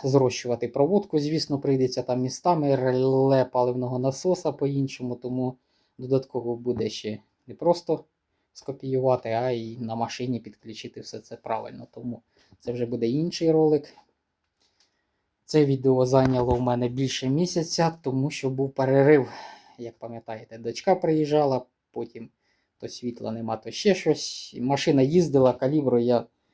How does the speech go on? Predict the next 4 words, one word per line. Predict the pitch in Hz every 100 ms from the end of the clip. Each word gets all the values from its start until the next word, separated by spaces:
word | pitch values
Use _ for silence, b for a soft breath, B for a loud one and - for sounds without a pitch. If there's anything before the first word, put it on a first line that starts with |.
| _ _ -
ну, | 143
максимально | 143 151 - 160 151 123 120
задоволений. | 120 123 135 151 139 117 113 117 120 _ _ _ _ _ _ _ _ _ _
Мотор | 123 143 151 - 165 135